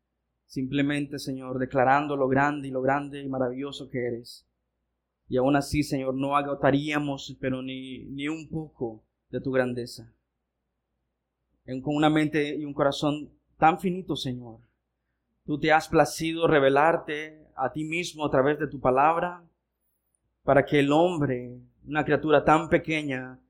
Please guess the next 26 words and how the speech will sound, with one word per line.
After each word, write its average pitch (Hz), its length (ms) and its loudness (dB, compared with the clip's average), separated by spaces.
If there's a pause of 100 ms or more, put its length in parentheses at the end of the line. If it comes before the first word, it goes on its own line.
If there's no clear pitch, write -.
(180)
se - 300 -4
deleite 147 800 2
en 135 60 0
la 131 100 0
grandeza 131 680 -2
de 131 120 -10
un 131 100 -14
ser 127 260 -6
infinito. 120 520 -12 (1300)
Por 139 160 -4
tanto, 156 320 2
Señor, 139 720 -4
en 135 180 -16
nuestra 135 640 -2 (460)
pequeñez 156 760 2
y 135 100 -4
en 131 300 -12
tu 135 560 -14 (540)
inmensidad, 151 840 2 (160)
concédenos 147 800 0
con 131 140 -4
nuestras 131 340 0
mentes 156 460 0
y 156 60 -14
corazones 147 920 -6 (500)
entenderte, 135 880 -2